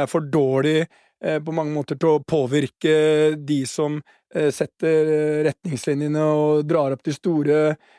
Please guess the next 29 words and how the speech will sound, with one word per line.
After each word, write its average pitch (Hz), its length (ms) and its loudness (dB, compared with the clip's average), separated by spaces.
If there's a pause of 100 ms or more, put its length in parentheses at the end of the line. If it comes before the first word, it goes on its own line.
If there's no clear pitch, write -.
(160)
eh, 151 440 -2
næringspolitiske 147 1000 -2
fremtidslinjene. 165 920 0 (400)
Der 170 240 0
er 156 100 2
jo 156 100 0
industrien 165 560 0
mye 175 320 2
bedre. 160 320 0 (120)
Olje 156 200 -2
og 147 40 -8
gass, 165 280 -2 (160)
helt 160 180 0
fantastisk. 185 720 -4
Shipping, 190 640 -2
eh, 160 640 2 (260)
også 170 380 -2
i, 165 640 2
i - 80 -4
Champions 160 420 0
League. 214 220 0 (360)
Vi 185 240 0
er 165 320 0 (300)
beste 170 500 -4
fall 156 260 -2
liksom 160 540 -4
i 151 380 -2
annen 143 220 0
divisjon. 139 400 0